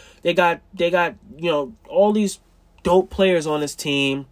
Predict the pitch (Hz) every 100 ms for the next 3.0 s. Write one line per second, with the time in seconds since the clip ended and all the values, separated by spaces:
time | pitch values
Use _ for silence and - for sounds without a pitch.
0 | _ _ - 156 226 202 196 180 156 196
1 | 190 190 185 175 190 - 160 147 180 220
2 | 202 120 - 151 233 214 - 104 98 110